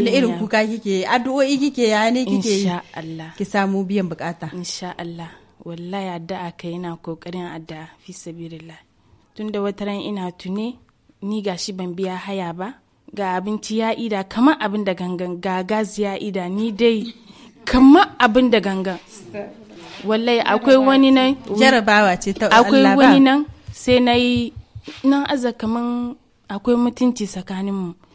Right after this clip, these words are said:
Speaker 2: Sai na ce mishi, "Wane?" Kiran shi ne, "Wane,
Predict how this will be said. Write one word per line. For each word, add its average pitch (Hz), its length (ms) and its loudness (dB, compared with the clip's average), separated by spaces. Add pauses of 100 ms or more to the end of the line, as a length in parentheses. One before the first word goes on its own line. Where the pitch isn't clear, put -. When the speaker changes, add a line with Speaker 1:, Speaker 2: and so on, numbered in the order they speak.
(120)
Speaker 2:
Sai 233 200 -2
na 226 200 -2
ce 202 160 -8
mishi, 196 260 -8
"Wane?" 202 400 -4
Kiran 240 300 -6
shi 190 160 -10
ne, 185 220 -6
"Wane, 208 480 -8